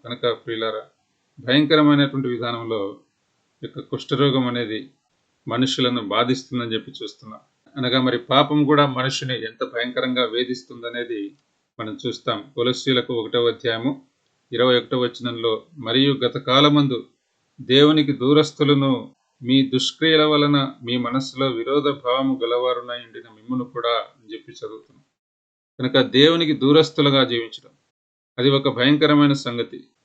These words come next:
ఎప్పుడైతే దేవుడు లేకుండా జీవిస్తామో, మరి జీవితాల్లో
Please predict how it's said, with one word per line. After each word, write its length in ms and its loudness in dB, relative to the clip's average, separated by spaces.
ఎప్పుడైతే 440 4
దేవుడు 340 6
లేకుండా 440 4
జీవిస్తామో, 800 -4
మరి 300 -2
జీవితాల్లో 760 0